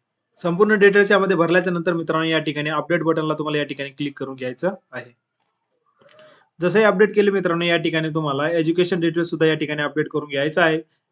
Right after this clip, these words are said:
त्याच्यानंतर या ठिकाणी वर्क एक्सपिरियन्स सुद्धा टाकून घ्यायचं आहे आणि other डिटेल्समध्ये या ठिकाणी आल्याच्या नंतर तुम्हाला हे बघा, या ठिकाणी तुमची जे काही लँग्वेज आहे, तुम्हाला या ठिकाणी लँग्वेज जे येतं ते या ठि-, या ठिकाणी तुम्हाला राईट करायचं आहे. जसं की या ठिकाणी जर बघितलं आपण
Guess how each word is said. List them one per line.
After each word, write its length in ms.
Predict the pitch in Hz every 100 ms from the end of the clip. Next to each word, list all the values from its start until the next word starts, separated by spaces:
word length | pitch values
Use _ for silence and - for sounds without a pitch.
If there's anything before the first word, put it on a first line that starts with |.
| _ _ _ -
त्याच्यानंतर 380 | 180 202 185 185
या 100 | 180
ठिकाणी 280 | 170 170
वर्क 240 | 170 175 175
एक्सपिरियन्स 360 | 175 - 185 180
सुद्धा 160 | 175
टाकून 280 | 165 160 175
घ्यायचं 280 | 175 170 156
आहे 120 | 151 -
आणि 120 | 156
other 220 | 151 151 156
डिटेल्समध्ये 460 | 151 156 151 147 147
या 60 |
ठिकाणी 260 | 143 139 139
आल्याच्या 280 | 143 151 160
नंतर 180 | 165 156
तुम्हाला 320 | 151 143 135 143 - - _ 170
हे 40 |
बघा, 180 | 160 160
या 100 | 165
ठिकाणी 320 | 165 160 160
तुमची 300 | 165 180 180
जे 120 | 180
काही 180 | 190 190
लँग्वेज 340 | 175 175 185
आहे, 80 | 165
तुम्हाला 260 | 165 165 160
या 100 | 156
ठिकाणी 380 | 156 151 147 151
लँग्वेज 420 | 156 147 143 143 _ _ _ _ _ _
जे 140 | 160 190
येतं 300 | 196 196 196
ते 60 | 190
या 100 | 190
ठि-, 120 | 180
या 80 | 175
ठिकाणी 300 | 175 156 151
तुम्हाला 240 | 151 151
राईट 180 | 147 143
करायचं 420 | 139 139 135 165 185 _ _ _
आहे. 200 | 156 156 151 _ _ 170
जसं 140 | 175
की 120 | 196
या 80 | 202
ठिकाणी 320 | 190 190 196
जर 120 | 190
बघितलं 360 | 175 170 180 185
आपण 280 | 160 151